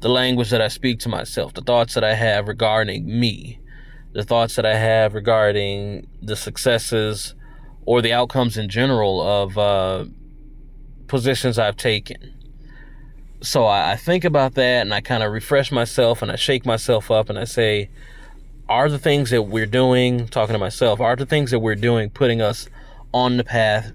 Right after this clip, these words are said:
to where we say we wanna be?" So, of course, to do that, you have to reevaluate and write down the goals. What do I wanna do, um, with this?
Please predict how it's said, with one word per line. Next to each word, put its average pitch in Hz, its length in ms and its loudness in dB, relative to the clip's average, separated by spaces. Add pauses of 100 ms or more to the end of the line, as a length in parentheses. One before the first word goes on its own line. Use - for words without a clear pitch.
to 127 100 -4
where 113 220 2
we 107 140 -4
say 110 200 -2
we 107 120 -4
wanna 104 240 -4
be?" 120 300 -2
So, 107 420 -2
of - 500 -20
course, 120 240 0
to - 80 -8
do 120 160 0
that, 113 220 2
you 110 100 -2
have 113 180 0
to 101 400 0
reevaluate 117 720 2
and 107 160 0
write 117 220 2
down 110 400 0
the 104 80 -6
goals. 107 420 2
What 120 120 4
do 117 80 6
I 113 100 4
wanna 113 200 2
do, 101 500 -6 (560)
um, 101 800 0 (260)
with 110 200 -4
this? - 520 -4